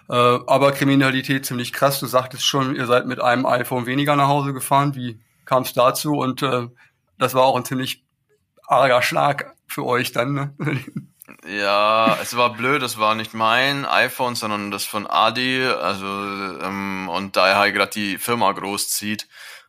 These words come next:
Speaker 2: es halt echt, war halt sein Leben da drauf in dem Moment, weil er hat halt alles, äh,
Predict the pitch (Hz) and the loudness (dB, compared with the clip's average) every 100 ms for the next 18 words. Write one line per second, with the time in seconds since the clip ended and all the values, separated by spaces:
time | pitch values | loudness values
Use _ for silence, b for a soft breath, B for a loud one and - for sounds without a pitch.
0 | _ - 90 113 - - - - 101 98 | _ -6 -2 0 0 -4 -14 -6 -2 0
1 | 98 104 101 101 101 101 92 90 90 87 | 0 -2 0 2 0 2 0 2 0 0
2 | 92 90 90 90 85 85 - 87 82 92 | -6 -8 -8 -4 -4 -6 -2 0 0 -2
3 | 98 90 92 95 - - | -4 -2 -2 0 -4 -4